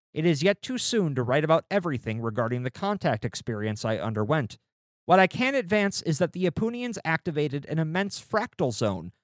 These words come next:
or natural holographic door, that allowed me to visit or roam their world of origin, not planet Apu,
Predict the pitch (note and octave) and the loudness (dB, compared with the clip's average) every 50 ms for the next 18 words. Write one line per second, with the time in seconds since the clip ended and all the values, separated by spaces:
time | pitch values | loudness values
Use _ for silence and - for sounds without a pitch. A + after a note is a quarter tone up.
0 | _ _ - C3+ C#3+ C3+ A#2 F2+ G2+ C3 C#3+ C#3+ - - D#3+ C#3 B2 - C#3+ C#3+ | _ _ 2 4 4 4 4 2 0 0 0 0 0 2 0 0 2 2 2 2
1 | C#3 B2 C#3+ C3+ C3+ B2+ - C3 G#2+ - E3+ F#3+ G#3+ E3+ C3+ B2+ B2+ - - _ | 2 2 4 2 2 2 0 -2 -2 2 4 4 6 6 6 4 4 0 -6 _
2 | _ _ _ - E3 F#3 G3+ A3 A#3 A#3+ B3 B3 B3 A#3 - - A3 D#3 - - | _ _ _ 0 2 2 4 6 6 6 4 4 0 -4 -2 -2 -4 2 6 8
3 | A#3 F#3 D3 C#3 - - - C#3+ D#3+ D#3 B2 A2+ D#3+ G#3 G#3+ G3+ F#3 E3+ E3 E3+ | 8 8 6 4 0 2 2 4 4 4 4 6 6 8 8 6 4 2 2 4
4 | E3 D#3+ B2 D3 E3 E3+ E3 D#3 C#3+ B2 E3+ F#3+ E3 B2 G#2 F#2 F#2+ F2+ - - | 4 4 4 4 4 4 4 4 2 4 4 4 4 4 2 0 -4 -10 -10 -14
5 | - _ - A2+ B2+ D3+ D3+ - _ - E3 D#3 D#3 D3+ C#3 C3 B2 A2+ - G#3 | -18 _ -2 0 2 2 2 0 _ -4 -2 0 2 2 2 2 2 2 4 6
6 | A3+ G#3 D#3 C#3+ C#3 | 6 6 6 4 2